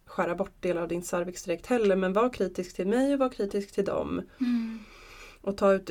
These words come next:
Speaker 1: beslut utifrån vad din kropp säger till dig och gör din research. Och det här är kanske en del av det, att du sitter och lyssnar på den här podden. Men vad jag gjorde nummer ett var faktiskt att söka stöd.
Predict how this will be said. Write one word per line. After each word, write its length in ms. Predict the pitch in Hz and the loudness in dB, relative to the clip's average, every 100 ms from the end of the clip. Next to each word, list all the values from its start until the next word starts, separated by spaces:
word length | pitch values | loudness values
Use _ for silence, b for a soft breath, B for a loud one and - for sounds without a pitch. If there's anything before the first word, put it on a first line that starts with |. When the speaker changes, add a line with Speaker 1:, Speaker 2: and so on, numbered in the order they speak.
| - | -10
Speaker 1:
beslut 680 | 196 202 196 - 196 196 175 | -12 -8 -4 -2 4 4 2
utifrån 460 | 175 180 180 180 | -4 -4 -2 0
vad 100 | 175 | 0
din 180 | 180 190 | 0 -2
kropp 300 | - 202 - | 0 -2 -2
säger 240 | - 208 208 | 0 2 4
till 160 | 208 | 4
dig 340 | 202 202 202 196 | 6 8 6 6
och 340 | 190 196 - | 0 -2 -2
gör 180 | 190 180 | 0 2
din 180 | 180 170 | 0 0
research. 680 | 160 165 - 165 175 - 185 | 0 -2 -2 0 -2 -4 -4
Och 80 | |
det 60 | 180 | -2
här 200 | 185 202 | 2 4
är 60 | 202 | 4
kanske 260 | 196 185 | 0 -2
en 60 | 190 | 4
del 240 | 240 208 | 6 6
av 120 | 175 | 4
det, 220 | 185 - 180 | 0 -4 -6
att 120 | 202 196 | -10 -6
du 100 | 185 | -6
sitter 200 | 175 - | -6 -8
och 60 | |
lyssnar 260 | 180 - 185 | -10 -8 -8
på 120 | - | -8
den 60 | 185 | -10
här 80 | |
podden. 560 | 202 202 196 - - 202 B B B B B B B B B B B B B B B | -4 -2 -2 -2 -2 -4 B B B B B B B B B B B B B B B
Men 240 | - 202 220 | 0 2 4
vad 120 | 220 | 6
jag 220 | 240 254 269 | 8 8 8
gjorde 320 | 247 185 190 | 6 6 4
nummer 280 | 196 190 - | 4 2 0
ett 280 | 285 - 208 | 0 0 -4
var 80 | |
faktiskt 400 | 202 190 - 180 | -2 -4 -4 -4
att 120 | 175 - | -4 -2
söka 280 | 180 180 | -4 -2
stöd. 520 | 175 - 156 208 262 | -4 -2 0 0 0